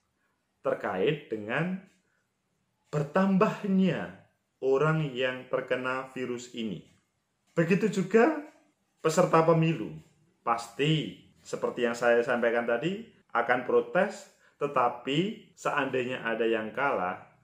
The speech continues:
juga merasa kasihan. Meskipun pada sa-, satu sisi, kadang-kadang dia bangga karena bisa mengalahkan. Tapi kan bagaimanapun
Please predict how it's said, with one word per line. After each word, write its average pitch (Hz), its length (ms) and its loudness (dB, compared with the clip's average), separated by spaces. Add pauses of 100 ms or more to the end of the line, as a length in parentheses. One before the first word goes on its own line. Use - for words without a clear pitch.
(280)
juga 120 280 -4
merasa 117 400 -2
kasihan. 110 680 -8 (560)
Meskipun 120 560 -4
pada 107 320 0
sa-, - 240 -8
satu 113 240 -4
sisi, 147 480 -6 (240)
kadang-kadang 110 560 -4
dia 139 320 -4 (560)
bangga 120 480 -2
karena 104 240 -4
bisa 110 240 -4
mengalahkan. 107 560 -4
Tapi 143 240 -4
kan 180 160 -2
bagaimanapun 131 720 -4